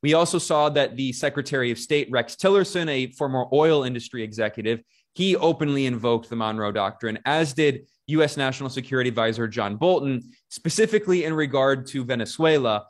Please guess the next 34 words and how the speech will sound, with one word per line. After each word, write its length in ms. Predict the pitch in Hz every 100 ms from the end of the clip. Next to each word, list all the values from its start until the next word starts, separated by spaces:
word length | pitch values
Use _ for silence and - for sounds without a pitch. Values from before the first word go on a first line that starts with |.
| _ _
threatening 380 | 147 175 170 170
Venezuela 580 | 147 143 131 139 135 135
for 200 | 131 131
daring 420 | 123 131 135 135
to 100 | 123
have 380 | 120 117 113 104
relations, 680 | 117 113 117 113 113 110 - _ _
bilateral 580 | 127 143 143 139 135 131
relations 560 | 120 120 113 113 113 123
with 180 | 117 -
China 540 | 170 170 131 120 - _ _ -
against 560 | 143 151 165 156 - _ -
a, 380 | 143 139 135 -
an 100 | 143
illegal 680 | 147 147 196 160 135 117 120 131
U 240 | 151 151
S 160 | 131 -
blockade. 640 | 123 110 - 107 98 92 _ _ _ _ 143
And 240 | 151 147
we 180 | 156 160
also 300 | 170 220 220
saw 180 | 208 165
this 200 | 160 -
even 240 | 165 180
more 160 | 175 170
recently 500 | 202 220 143 120 117
invoked 500 | 110 113 110 120 120
just 300 | 139 143 -
earlier 340 | 147 160 156 139
this 260 | 135 131
year 360 | 175 170 143 131
in 60 | 120
twenty 240 | 135 127
twenty-two, 640 | 127 120 113 - 180 147